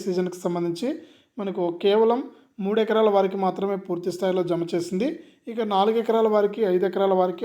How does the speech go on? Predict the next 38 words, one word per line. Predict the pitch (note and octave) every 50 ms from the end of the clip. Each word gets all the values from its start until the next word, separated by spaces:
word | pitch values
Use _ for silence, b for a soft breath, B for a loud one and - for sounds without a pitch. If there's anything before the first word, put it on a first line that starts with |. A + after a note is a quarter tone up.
| G3
already | F3 E3+ F3+ F#3 F3+ G3 E3+
డబ్బులు | E3+ E3 D#3+ F3 F#3 F3+
అయితే | F3 F3+ F3+ F3 F3
పడుతూ | D#3 E3 D#3+ F3+ F3+ E3+
ఉన్నాయండి. | E3+ E3+ E3+ E3+ F3 G#3 C4+ E4+ B B B B B B B B - A#3+
ఇక | G#3+ - A#3+ A3
ఈ | G3 F#3
నాలుగు, | F3+ G3 A3 A#3 A3+ C4 B3+ G#3 G3
ఐదు | G#3 G#3+ A3
ఎకరాల | G#3+ A3 A3 G#3+ G#3+ G#3
వారికి | G3 G3 G3+ G3 G3+
అంత | G3 G3+ F#3+
పక్కన | F#3 E3+ - F#3+ F#3+ -
పెడితే | F3+ E3 E3 A3 A#3 D4+ - B B B B B B A#3
మనకు | G#3 F#3 E3+ F#3+ G3 F#3
ఈ | G3 G#3+
రోజు | A3+ A#3 A3 A3 A3+
నుంచి | A3 - - A#3 C4+ - A3
అంటే | F#3 F3+ G#3 F#3+ F#3
రేపటి | F#3 G3 F#3+ A3 G#3 G3 A3
నుంచి | G#3 F#3+ G3+ G3+
అనమాట | F#3 F#3 F3+ F3+ F3 F3+ F3
అండి. | F3 G3+ C#4 F#4+ - - - - A3
ఇక | G3 F3+ G3+ F#3+
ఈరోజు | F#3+ G3+ G3 G3+ F3
ఆదివారం | E3+ E3+ F3 F#3 F#3+ F#3 F#3 F3+ F3+
కనుక | E3+ F3 F3 A3 C#4 F4 B B B B B B B B - G3+
డబ్బులు | F#3 F3+ F3+ G3+ G#3 G3
అయితే | F#3+ B3 A3
ఇప్పుడు | F#3+ G3 F3+ F#3 F3
నాలుగు, | F3+ F#3+ G3+ G#3 G#3+ F#3+
ఐదు | F#3 F3+ F#3+ F3+
ఎకరాల | F#3 F#3+ G3 F#3+ F#3 F#3
వారికి | F#3 F#3 F3+ F#3 F3
ఎవరికైతే | F3 F3 E3+ F#3 F3 F3+ F#3 E3+ F3
జమ | E3+ F3 F3
అవుతున్నాయో | E3 E3+ E3+ F#3 G3+ G3 F3 E3
వారికి | E3+ F3+ F3 G3+